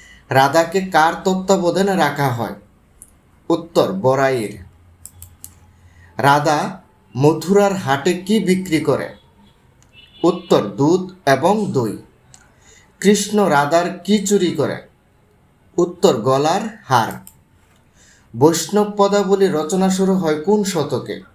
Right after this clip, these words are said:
উত্তর, চতুর্দশ শতকে। বিদ্যাপতি কোথাকার কবি ছিলেন? উত্তর, মিথি-, মিথিলার কবি ছিলেন। পদ বা পদাবলী বলতে কি বোঝায়? উত্তর, বৌদ্ধ বা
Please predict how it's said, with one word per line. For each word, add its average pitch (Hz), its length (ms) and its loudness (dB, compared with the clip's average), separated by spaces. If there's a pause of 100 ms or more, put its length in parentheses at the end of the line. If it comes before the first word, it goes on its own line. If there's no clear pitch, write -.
(800)
উত্তর, 185 480 0
চতুর্দশ 160 680 0
শতকে। 151 640 -6 (840)
বিদ্যাপতি 190 680 2
কোথাকার 196 580 0
কবি 180 220 0
ছিলেন? - 420 -6 (960)
উত্তর, 185 560 0
মিথি-, 147 500 -2
মিথিলার 180 440 2 (140)
কবি 165 220 0
ছিলেন। 98 360 -6 (1500)
পদ 196 240 4
বা 170 520 -2 (140)
পদাবলী 185 540 2
বলতে 160 380 0
কি 185 240 -2
বোঝায়? 147 440 -4 (1040)
উত্তর, 185 440 0
বৌদ্ধ 131 420 0
বা 185 480 0